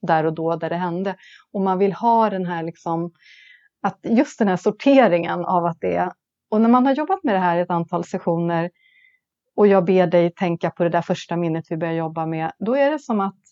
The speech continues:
när du tittar på det lite mer som i en fotobok liksom. Jag vet att jag har varit med om det, det var förfärligt och så synd att det hände. Men jag blir,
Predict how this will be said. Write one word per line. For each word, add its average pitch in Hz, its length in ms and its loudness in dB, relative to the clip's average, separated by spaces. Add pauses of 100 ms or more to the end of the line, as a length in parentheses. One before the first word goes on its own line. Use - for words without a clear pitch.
(440)
när 214 100 2
du 214 60 2
tittar 233 400 -4
på 233 140 -2
det 196 100 2
lite 190 240 -2
mer 190 100 -4
som 185 160 -6
i 180 60 -2
en 185 320 -4 (540)
fotobok 233 520 0
liksom. 170 400 -4
Jag 208 180 0
vet 240 280 0
att 226 120 -4
jag 208 60 2
har 196 40 0
varit 196 180 0
med 185 220 -2
om 180 120 -2
det, 190 140 -4
det 202 120 -6
var 180 120 -4
förfärligt 175 720 -2 (260)
och 208 80 -10
så 185 180 -6
synd 185 260 -4
att 175 80 -6
det 175 60 -4
hände. 170 360 -2 (560)
Men 202 100 2
jag 208 120 4
blir, 208 240 2